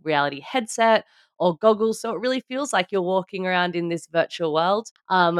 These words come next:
whereas augmented reality is where you can bring something digital into the real world. So a really great example of this, um, that's already happening is ikea's apps can actually allow you to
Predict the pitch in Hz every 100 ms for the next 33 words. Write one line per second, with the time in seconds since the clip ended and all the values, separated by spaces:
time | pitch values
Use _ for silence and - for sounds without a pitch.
0 | - 190 180 175 165 202 302 320 277 -
1 | 202 185 160 160 160 160 - 160 156 160
2 | 160 160 - 165 185 190 185 185 170 151
3 | - 165 170 165 151 139 - _ _ _
4 | 180 180 - 170 160 160 156 151 151 147
5 | - - _ _ _ _ - 190 180 202
6 | 196 180 170 156 160 165 - 160 156 147
7 | 151 - 151 147 - 151 151 151 - -
8 | 202 214 170 160 180 214 180 165 156 170
9 | 170 165 151 _ _ _ _ - 190 -
10 | 247 277 240 185 - - 165 - - 190
11 | 180 - 233 185 165 170 175 165 175 170
12 | - -